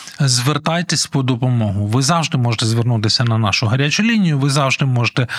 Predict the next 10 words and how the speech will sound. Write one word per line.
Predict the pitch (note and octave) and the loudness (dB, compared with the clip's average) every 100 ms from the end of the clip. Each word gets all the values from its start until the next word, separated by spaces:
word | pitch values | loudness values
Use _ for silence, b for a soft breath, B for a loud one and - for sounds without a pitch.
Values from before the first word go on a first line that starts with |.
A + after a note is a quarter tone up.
| B B B D3 | B B B 0
е, | B2+ B2 A#2 A#2 A#2+ | 2 2 2 2 2
написати, | B2 B2 B2 - B2 A2 A2 | 0 0 0 0 -2 0 -2
е, | A#2 B2+ A#2 A2+ A2 A2+ - | 0 0 0 0 0 -2 -2
нам, | C3 E3 A#3 A#3+ - | 0 2 0 -2 -4
і | D#3 C#3 C3 C3 B2+ | -2 0 0 0 0
ми | B2+ E3 | 2 2
з | C#3+ | 2
радістю | A#2+ C3+ C3+ - B2+ | 0 0 -4 -4 -4
вам | A2+ A#2 C3+ B B B | 0 -2 -2 B B B
допоможемо. | D3 D3 D3 A#2 A#2+ | -2 0 0 0 -2